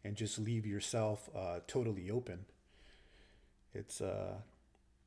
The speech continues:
it's not very wise to do that. And with, uh, now when you are betrayed by a cl-, a close family member or close fri-,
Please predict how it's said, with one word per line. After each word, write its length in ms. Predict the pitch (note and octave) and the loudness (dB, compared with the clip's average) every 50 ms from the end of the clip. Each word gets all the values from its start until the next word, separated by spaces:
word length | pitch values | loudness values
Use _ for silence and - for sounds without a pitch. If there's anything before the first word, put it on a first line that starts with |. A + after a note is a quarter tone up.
| _ _ - | _ _ -10
it's 180 | A2 G#2 - - | -8 -6 -4 0
not 220 | B2 G#2+ A2 A2 | 0 0 0 2
very 240 | A2 G#2+ G#2 G2 F#2 | 2 2 2 0 0
wise 380 | F#2 F#2+ G#2 G2+ G2+ G2+ G2 - | 0 0 0 2 2 0 -2 -4
to 120 | - F#2+ | -6 -6
do 240 | E2 F2 G#2 A2 A2 | -4 0 2 4 4
that. 300 | G2+ F#2+ F2+ E2+ - - - - - - _ _ _ _ _ _ _ _ _ _ _ - _ _ _ - - - - - - - - - - - - - - - | 4 4 2 0 -2 -4 -8 -18 -20 -20 _ _ _ _ _ _ _ _ _ _ _ -20 _ _ _ -20 -20 -18 -18 -20 -20 -20 -20 -20 -20 -20 -20 -14 -8 -4
And 240 | A2 G#2+ A2+ A2+ G#2+ | 0 2 2 2 4
with, 380 | G#2+ A2+ A2 A2 G#2+ - - | 6 6 6 6 6 4 0
uh, 240 | A2+ G2+ G2 F#2+ F#2 F#2 G2 - - - - - - - - - - - | 0 2 2 0 -2 -4 -8 -12 -18 -20 -20 -20 -20 -20 -20 -20 -8 -2
now 140 | - B2 A#2+ | 2 4 6
when 160 | A#2 A#2+ A#2 | 6 6 6
you 200 | A#2 A2+ A2+ G#2+ | 6 6 6 8
are 140 | B2 C3 C3 | 8 8 8
betrayed 640 | A#2+ A#2 A2 - - C3+ B2 A#2+ A2+ A2 A2 - - - - - - - - - - - - - A2+ G2+ | 6 4 0 4 4 6 8 8 6 6 4 0 -2 -12 -16 -20 -20 -20 -20 -20 -20 -20 -16 -10 -6 0
by 480 | A2 A2 A#2 A2+ G#2+ G#2 G2 G2 G#2 - - - - - - - - - - - - - _ _ _ _ - - | 2 4 6 6 6 6 4 2 -2 -6 -12 -20 -20 -20 -20 -20 -20 -20 -20 -20 -20 -20 _ _ _ _ -6 -2
a 180 | - F#2 F#2+ G2 - - | -2 -2 -2 -2 -4 -2
cl-, 160 | B2+ B2 - B2 | -2 0 0 0
a 60 | A#2 | -2
close 360 | A2+ - - A#2+ A2+ G#2+ - | -2 0 0 2 2 2 2
family 360 | - - A#2 A2+ A2 G#2 G#2+ G#2 | 0 0 2 2 2 2 2 2
member 500 | G#2 G#2 G#2 G2+ G#2 G#2 G2+ G2+ G2 G2+ - - - _ _ _ _ - - | 2 2 2 2 2 2 0 0 -2 -6 -10 -16 -20 _ _ _ _ -16 -14
or 60 | - | -10
close 280 | - - B2 A2 G2 - | -4 0 0 0 0 -2
fri-, 280 | - - A2+ G#2+ - | -4 -2 -2 -2 -2